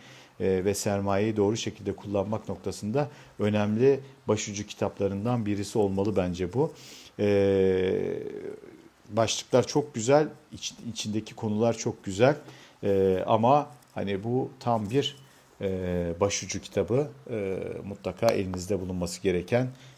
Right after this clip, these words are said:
e, kitaplardan bir tanesi. Küresel Doğanlar,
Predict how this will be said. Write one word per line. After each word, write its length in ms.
e, 880
kitaplardan 840
bir 100
tanesi. 680
Küresel 540
Doğanlar, 540